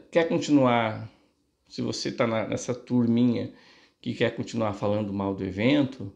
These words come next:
né? Quer continuar falando mal do grupo, quer continuar difamando, pode continuar. Se você se, se, se você está feliz fazendo isso aí, pode continuar, pode continuar brincando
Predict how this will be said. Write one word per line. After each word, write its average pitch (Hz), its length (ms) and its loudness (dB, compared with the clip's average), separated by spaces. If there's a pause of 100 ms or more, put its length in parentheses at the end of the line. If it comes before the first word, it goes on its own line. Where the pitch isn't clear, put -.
(120)
né? 104 360 -6 (320)
Quer - 160 -2
continuar 104 420 -4
falando 101 300 -6
mal 101 160 -4
do - 80 -10
grupo, 139 580 0
quer 113 140 -8
continuar 110 360 -4
difamando, 113 680 -4 (760)
pode 147 220 0
continuar. 127 760 -2
Se 107 360 -4
você 110 280 -6
se, - 360 -6 (440)
se, - 320 -14
se - 140 -10
você 92 340 -2
está 110 240 0
feliz 117 840 0 (400)
fazendo 107 340 -6
isso - 160 -6
aí, 135 380 0 (160)
pode 120 180 4
continuar, 117 380 -2
pode 120 160 2
continuar 120 300 0
brincando 110 840 0